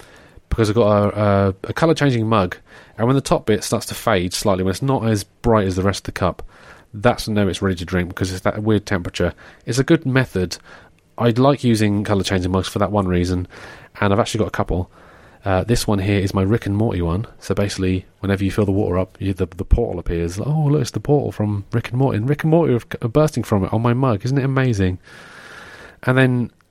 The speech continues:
I've got another one, which is a Mario one. And, um, I, I don't know which Mario it is, because my friend's also got a Mario Cup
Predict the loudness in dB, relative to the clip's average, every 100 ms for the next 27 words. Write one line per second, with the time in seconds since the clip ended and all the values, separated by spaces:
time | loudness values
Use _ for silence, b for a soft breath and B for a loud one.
0 | -4 -2 2 4 4 4 4 2 -2 -8
1 | B B B B B -2 -2 0 2 2
2 | 0 0 0 2 2 2 2 2 0 -2
3 | -6 -8 -2 0 0 0 0 0 -2 -6
4 | -8 -12 _ _ _ _ -6 -4 -6 _
5 | _ -6 -2 2 2 2 2 2 2 4
6 | 2 0 -2 0 0 2 2 2 2 4
7 | 2 2 2 4 2 2 4 4 2 0
8 | -2